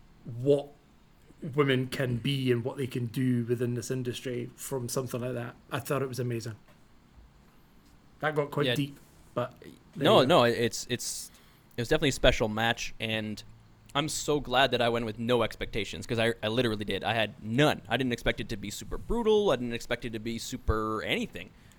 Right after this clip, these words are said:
Speaker 2: I wasn't even sure if it was gonna be a good match. It, I was just like, "Okay, it's closing the show, and it's unsanctioned, so it doesn't count towards the records." I was like, "Is that a good gimmick? Like, do I like this?" And then the match happens. And I,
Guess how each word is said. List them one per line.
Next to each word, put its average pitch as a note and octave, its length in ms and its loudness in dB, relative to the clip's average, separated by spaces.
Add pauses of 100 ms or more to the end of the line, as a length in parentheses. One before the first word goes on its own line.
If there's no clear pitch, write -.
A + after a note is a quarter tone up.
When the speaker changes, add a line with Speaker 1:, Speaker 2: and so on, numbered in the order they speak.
(100)
Speaker 2:
I G#2 60 4
wasn't C3 160 0
even B2 120 -2
sure C#3 120 -2
if C3+ 60 -2
it C#3+ 40 0
was C3 80 -2
gonna C#3 160 0
be C3 100 0
a B2+ 60 0
good A#2+ 180 -2
match. C#3+ 380 -4
It, A2 180 -8 (260)
I A2 60 -2
was A2+ 140 -2
just A#2 100 -12
like, A#2 100 -6
"Okay, C3 200 0
it's B2+ 100 0
closing C3 300 -2
the A2 40 -2
show, D3 320 2
and A2+ 80 0
it's - 220 -6 (240)
unsanctioned, E3 840 -4
so - 80 -4
it A2+ 60 -4
doesn't B2 180 -2
count B2 200 -2
towards A2+ 200 0
the - 100 -12
records." A#2 380 -2
I G2+ 40 -4
was G#2+ 80 -6
like, G2+ 140 -10
"Is G#2+ 120 -10
that B2 120 -2
a - 20 -4
good A#2+ 320 -2 (480)
gimmick? C3 360 2
Like, A2+ 120 2
do A#2 80 4
I G#2 40 6
like A2 240 4
this?" - 260 0 (540)
And A#2+ 100 0
then B2+ 260 0
the B2 80 -4
match A#2 220 4
happens. - 400 -2
And B2 180 0
I, A#2 120 -2